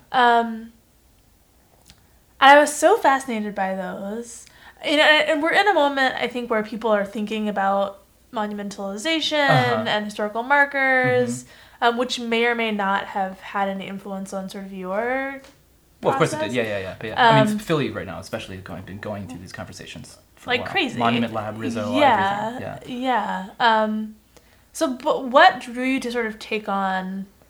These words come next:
Speaker 1: that question of, of the sort of the monument or the marker, and then, um, yeah.
Speaker 2: Yeah, I can talk about that.
Speaker 1: Yeah.
Speaker 2: Um, I think that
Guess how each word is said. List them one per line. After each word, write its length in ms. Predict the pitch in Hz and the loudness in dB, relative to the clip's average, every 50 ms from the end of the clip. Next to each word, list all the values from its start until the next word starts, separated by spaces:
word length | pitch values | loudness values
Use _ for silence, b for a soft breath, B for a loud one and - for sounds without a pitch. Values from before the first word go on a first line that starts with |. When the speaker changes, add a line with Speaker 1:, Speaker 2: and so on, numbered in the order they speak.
| _ _ _ _ | _ _ _ _
Speaker 1:
that 220 | - - - - - | -2 -2 -2 -2 -2
question 500 | - 214 214 - - - 311 302 302 320 | -4 -4 -4 -4 -6 -6 -6 -4 0 0
of, 220 | 320 311 311 - | 0 0 -2 -4
of 220 | - - 285 277 285 | -6 -6 -6 -6 -10
the 40 | 269 | -10
sort 220 | - 294 285 285 | -8 -6 -6 -6
of 240 | 285 277 277 - - | -6 -10 -10 -14 -12
the 100 | - 277 | -10 -6
monument 540 | 254 254 247 247 247 254 254 262 254 254 254 | -4 -4 -4 -4 -6 -8 -6 -6 -6 -4 -4
or 100 | 247 240 | -6 -8
the 80 | 254 233 | -8 -8
marker, 600 | 233 220 220 220 220 - 254 254 254 254 254 254 | -8 -8 -8 -8 -8 -6 -4 -2 -2 0 0 0
and 240 | 247 226 220 226 | -2 -2 -2 -4
then, 460 | 226 226 220 220 220 220 214 214 214 b b b b b b b b b b _ | -4 -4 -2 -4 -4 -6 -8 -8 -10 b b b b b b b b b b _
um, 540 | 254 220 208 202 202 196 196 202 202 202 196 - _ _ _ _ _ _ _ _ _ _ _ _ _ _ _ _ _ _ _ _ _ _ _ _ _ _ - - - _ _ _ _ _ _ _ _ _ _ _ _ _ _ _ _ _ - - _ _ | -2 0 2 2 0 -2 -4 -8 -10 -12 -14 -16 _ _ _ _ _ _ _ _ _ _ _ _ _ _ _ _ _ _ _ _ _ _ _ _ _ _ -20 -20 -20 _ _ _ _ _ _ _ _ _ _ _ _ _ _ _ _ _ -20 -20 _ _
yeah. 600 | - 254 269 294 294 262 226 208 196 190 202 202 - - - | -8 0 2 6 6 6 6 6 4 0 -2 -6 -10 -2 8
Speaker 2:
Yeah, 120 | 190 175 | 10 10
I 40 | 147 | 10
can 80 | 170 160 | 10 6
talk 140 | 143 123 | 0 0
about 140 | 120 117 107 | 0 -2 -2
that. 140 | 123 123 - | -2 -4 -4
Speaker 1:
Yeah. 240 | 254 269 254 214 202 | -2 0 0 4 8
Speaker 2:
Um, 380 | 170 160 151 139 135 135 131 - B B B B B B B B B B - | 8 10 10 8 6 0 -4 -8 B B B B B B B B B B 0
I 80 | 151 156 | 2 2
think 340 | 156 - 190 202 226 226 - | 2 2 0 0 0 0 2
that 380 | 196 175 160 143 - - - | 4 6 6 6 4 0 -10